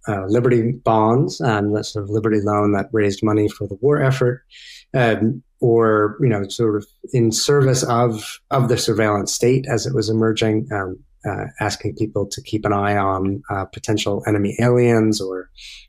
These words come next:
um, or seditionists of various kind. Um, so in that sense, he,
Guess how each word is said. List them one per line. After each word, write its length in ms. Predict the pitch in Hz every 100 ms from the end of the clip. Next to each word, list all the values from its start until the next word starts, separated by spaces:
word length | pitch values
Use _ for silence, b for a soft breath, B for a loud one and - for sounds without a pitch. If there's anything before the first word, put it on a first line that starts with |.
| -
um, 400 | 104 92 95 127
or 280 | 110 95 90 -
seditionists 680 | - 113 127 127 113 107 -
of 80 | 101
various 340 | 104 98 92
kind. 380 | - 104 95 95 _ B B B B B _
Um, 400 | 143 120 113 135 - _ _ _ - -
so 540 | 143 131 127 131 - _
in 160 | - 156
that 160 | 175 -
sense, 280 | 165 147 -
he, 320 | - 165